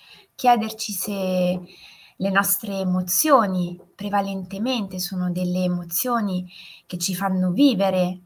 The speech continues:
le situazioni che viviamo, oppure al contrario che ci mandano delle, eh, dei messaggi, degli input per farci spostare.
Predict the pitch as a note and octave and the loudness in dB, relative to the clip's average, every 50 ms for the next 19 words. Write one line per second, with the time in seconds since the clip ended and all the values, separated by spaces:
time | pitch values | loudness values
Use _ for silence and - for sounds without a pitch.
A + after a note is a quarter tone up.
0 | _ _ F3+ F3+ F3+ G3 F3 F3 F#3 F3+ F3+ - - G#3+ G3+ G3 F#3 E3+ F3 F3 | _ _ -6 -6 -6 -6 -4 -4 -6 -6 -4 -6 -4 -4 -4 -4 -4 -4 -4 -4
1 | E3 F3+ F#3+ G#3 A#3+ B3 B3+ C4+ C4+ C4+ C#4+ C#4+ C#4 C#4 - A3+ A3 - - C4+ | -2 -4 -2 0 2 4 4 4 4 4 2 2 0 -2 -6 -8 -8 -6 2 2
2 | C4+ A#3 G3+ F#3+ F#3 F#3 - G#3+ G#3+ A3+ - B3+ B3 B3 B3+ C4 B3+ B3+ A#3 F#3 | 2 4 4 -2 -4 -4 -6 -4 -4 -4 0 2 4 4 4 2 0 -2 -4 -6
3 | - - - A3+ A#3 B3+ B3 A3+ G#3 G3+ F#3+ F#3 F#3 F#3 F3 F#3 F3+ F3+ F3+ F3+ | -6 -4 -2 2 2 2 2 2 0 -2 -2 -2 -2 -2 -2 -2 -2 0 0 0
4 | F3+ F3+ F3+ - - - - - - _ _ _ _ _ _ _ - - _ _ | 0 0 -2 -6 -12 -20 -20 -20 -20 _ _ _ _ _ _ _ -18 -18 _ _
5 | _ _ - F3+ F3+ E3+ E3 F#3 F#3+ F#3 F3+ F3 - - - C#4 B3+ A#3 G3 F3+ | _ _ -2 -2 0 2 2 2 2 2 2 2 0 4 6 6 6 6 4 0
6 | - F3+ F3+ F#3+ G3+ A3+ B3 C4 A#3+ A3+ A3 G#3 - A3+ A#3 A3 _ - C4+ C4 | -2 -2 -2 -2 -2 -2 -2 0 0 0 -2 -4 -6 -10 -10 -8 _ -2 -2 -2
7 | A3 - - - G3+ G3 - - F#3 - - - F#3 F3+ - - - F3+ E3 D#3+ | -2 -8 -6 -8 -8 -8 -6 -10 -10 -10 -10 -8 -6 -6 -6 -6 -4 -6 -4 -4
8 | E3 E3 E3 | -6 -8 -8